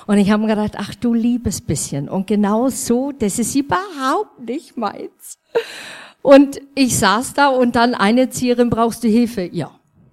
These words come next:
Zweite Erzieherin, „Äh, komm, ich helfe dir auch zusätzlich.“ Ich habe gesagt, „Danke.“ Dritte Erzieherin, die Stunden gingen vorbei, alle waren schon fertig, waren schon Kaffee und Kuchen und ich weiß nicht, am, am Reden miteinander. Und die dritte Erzieherin, „Kerstin, wir wollen heute nach Hause.“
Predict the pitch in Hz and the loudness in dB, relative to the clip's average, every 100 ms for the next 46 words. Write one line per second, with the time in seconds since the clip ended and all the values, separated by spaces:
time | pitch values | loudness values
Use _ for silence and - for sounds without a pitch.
0 | _ - 208 233 233 240 226 - 240 220 | _ -2 2 4 4 2 2 -2 0 2
1 | 233 220 - - - 220 214 214 247 247 | 2 0 -8 -20 -6 0 0 2 2 2
2 | 233 233 226 - 220 214 208 202 - - | 2 2 2 2 2 4 2 0 0 2
3 | - 147 - 143 135 185 247 233 240 247 | 2 -2 -4 -6 -2 0 0 0 2 0
4 | 196 123 - - - - 247 339 330 269 | 0 -6 -8 -20 -6 2 4 4 4 2
5 | 247 - 277 269 269 233 - 302 294 262 | 0 2 2 4 4 2 2 2 2 2
6 | 254 240 240 233 247 208 220 233 240 233 | 2 2 2 2 2 4 4 4 4 2
7 | 233 220 214 226 240 226 226 226 220 220 | 0 0 -2 -2 -2 2 2 2 -2 -2
8 | 240 262 233 - 262 262 247 233 202 214 | 0 2 2 2 0 2 2 2 0 -2
9 | 220 226 214 214 - - - 208 208 240 | -2 -4 -2 -4 -6 -14 -4 0 4 4
10 | 311 285 190 180 180 180 196 226 226 196 | 2 2 2 0 -2 -2 0 0 2 2
11 | 220 269 254 220 220 233 220 - - - | 2 2 4 2 2 0 0 -2 -8 0
12 | 208 - 240 220 196 202 220 240 - 202 | 0 4 4 6 4 4 2 2 0 -2
13 | 196 - 233 240 233 - 294 311 - 143 | -2 -2 0 0 -4 -6 -2 -2 -2 -4